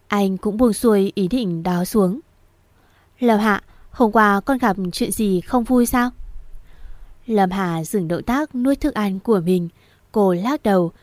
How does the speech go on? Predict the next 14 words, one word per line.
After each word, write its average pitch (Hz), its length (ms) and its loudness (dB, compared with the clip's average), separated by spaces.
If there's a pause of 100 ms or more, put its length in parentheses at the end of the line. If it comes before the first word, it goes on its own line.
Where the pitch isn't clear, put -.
(160)
rồi 220 180 2
lại 185 300 0
tiếp 320 200 0
tục 233 240 2
cúi 196 180 2
đầu 196 400 4
với 180 120 -2
bát 269 160 0
cháo 190 280 0
trắng 196 420 -4
trứng 202 280 -2
muối 190 180 2
còn 220 280 2
đầy. 180 260 0